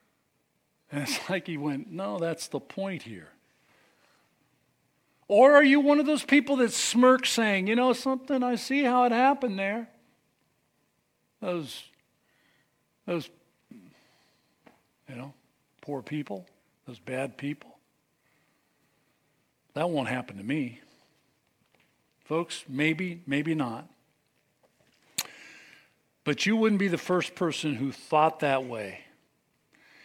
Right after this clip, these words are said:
and ignored history's lessons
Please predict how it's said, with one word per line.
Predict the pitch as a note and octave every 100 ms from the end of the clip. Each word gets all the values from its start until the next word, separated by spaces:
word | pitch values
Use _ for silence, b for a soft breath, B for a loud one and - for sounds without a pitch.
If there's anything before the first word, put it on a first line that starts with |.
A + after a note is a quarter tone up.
| b b
and | D3 D3
ignored | C3 A2 C#3 E3+ F#3 D#3
history's | - D#3 - D3+ C3+ A#2
lessons | B2 B2+ - A#2+ A#2 - -